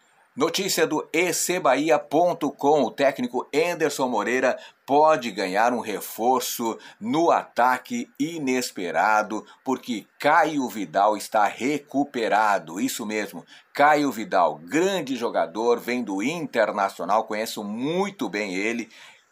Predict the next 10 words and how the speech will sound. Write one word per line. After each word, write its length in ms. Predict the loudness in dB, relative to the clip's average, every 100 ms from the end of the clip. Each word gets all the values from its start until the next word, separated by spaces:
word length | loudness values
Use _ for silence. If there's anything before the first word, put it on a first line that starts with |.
| _
bom 480 | -12 2 4 4 2
no 140 | 2
mano 240 | 4 4 4
a 80 |
mano, 560 | 2 0 0 2 0 -2 -12 _
vai 400 | -2 2 2 2
pra 220 | 0 0
cima 520 | 0 -4 -2 -2 0
do 80 | 0
adversário 800 | -2 -6 -8 -2 2 2 0